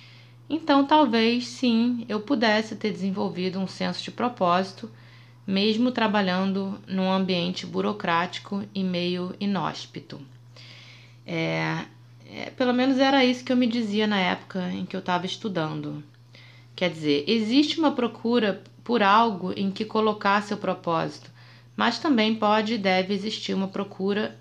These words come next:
em colocar um propósito no que você precisa fazer.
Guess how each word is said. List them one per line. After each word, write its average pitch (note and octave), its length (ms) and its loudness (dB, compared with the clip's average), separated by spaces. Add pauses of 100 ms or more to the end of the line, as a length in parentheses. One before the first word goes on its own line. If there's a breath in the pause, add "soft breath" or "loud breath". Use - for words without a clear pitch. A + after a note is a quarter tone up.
(100)
em A#3+ 160 0
colocar C4 560 2
um G#3+ 80 -2
propósito F#3+ 720 0
no F#3+ 100 -2
que F#3 120 -10
você F#3+ 240 -4
precisa F#3 220 -8
fazer. D3+ 540 -4